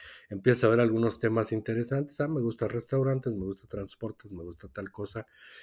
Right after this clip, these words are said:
Empiezas a hacer tu, tu selección y empiezas a comprar, ¿no?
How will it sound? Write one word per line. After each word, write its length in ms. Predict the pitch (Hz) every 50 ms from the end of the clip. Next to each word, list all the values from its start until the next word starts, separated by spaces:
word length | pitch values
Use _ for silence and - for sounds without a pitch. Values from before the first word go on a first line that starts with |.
| - - -
Empiezas 440 | 117 104 - 131 127 113 127 110
a 40 | 95
hacer 260 | 98 - - 117 110
tu, 320 | - - - 90 82 - _ _ _ _ _
tu 100 | - -
selección 600 | 90 - 104 98 101 98 - - 147 160 165 165 160
y 320 | 117 104 98 98 98 95
empiezas 380 | 95 95 92 - 104 - - 92
a 40 | -
comprar, 360 | - 76 - - 76 - 90
¿no? 160 | 110 135 131